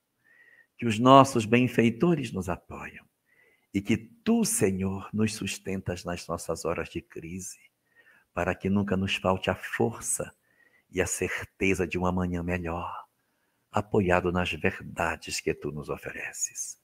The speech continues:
Obrigado assim, Senhor Jesus, por tudo que tu nos concedeste e permanece sobre as nossas vidas, nos envolvendo e assistindo, não somente hoje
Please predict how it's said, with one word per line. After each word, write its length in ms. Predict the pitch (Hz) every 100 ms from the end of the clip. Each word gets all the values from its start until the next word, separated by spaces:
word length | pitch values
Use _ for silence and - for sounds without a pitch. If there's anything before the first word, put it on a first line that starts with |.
| _ _ _ _ _ _ _ -
Obrigado 480 | 101 104 101 101
assim, 460 | 104 - - 117 120
Senhor 500 | 120 107 101 110 110
Jesus, 480 | 104 101 101 120 -
por 320 | - 95 -
tudo 340 | - 135 139
que 140 | - -
tu 140 | 127
nos 180 | 120 120
concedeste 1000 | - 123 123 135 110 104 - - - - _ _ _ _ _ _ _
e 60 | 120
permanece 680 | 147 139 135 131 139 135 -
sobre 280 | - 131
as 140 | 123 120
nossas 400 | 123 120 - 120
vidas, 720 | 110 123 139 - - - - _ _ _ _ _ _
nos 200 | 101 101
envolvendo 800 | 101 98 92 82 92 104 104 95
e 40 |
assistindo, 880 | 95 - 92 - - 87 85 78 76 _ _ _ _ _ _
não 160 | 139 139
somente 480 | - 110 107 113
hoje 520 | - 90 87 - -